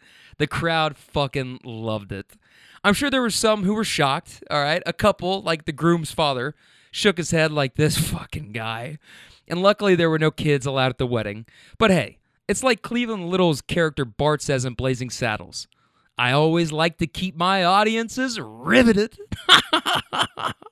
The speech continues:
He says to Kirby, "Man, they were the best crew."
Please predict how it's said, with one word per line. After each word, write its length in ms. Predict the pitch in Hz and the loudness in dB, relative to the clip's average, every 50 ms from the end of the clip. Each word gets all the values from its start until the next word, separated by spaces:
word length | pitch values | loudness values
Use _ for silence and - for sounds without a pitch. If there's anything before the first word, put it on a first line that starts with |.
| _ _ _ _ _ _ _ _ - 415 427 403 392 - - - - - - | _ _ _ _ _ _ _ _ -10 -10 -8 -8 -10 -14 -16 -18 -20 -6 0
He 100 | 247 240 | 2 2
says 280 | - - 262 254 226 180 | 4 4 2 2 0 0
to 100 | 202 226 | -2 -2
Kirby, 460 | - - 226 220 214 196 165 175 170 | 0 2 2 4 2 2 0 -2 -4
"Man, 420 | 151 156 165 175 175 175 170 170 170 | -2 0 0 2 2 2 2 2 0
they 140 | 185 196 | 0 2
were 160 | 196 185 180 160 | 2 2 2 2
the 100 | 156 139 | 0 -2
best 440 | 117 - 143 135 139 - - - | 0 -2 0 0 0 -2 -4 -8
crew." 420 | - - 123 113 104 95 95 98 | -8 -6 -6 -4 -4 -4 -6 -8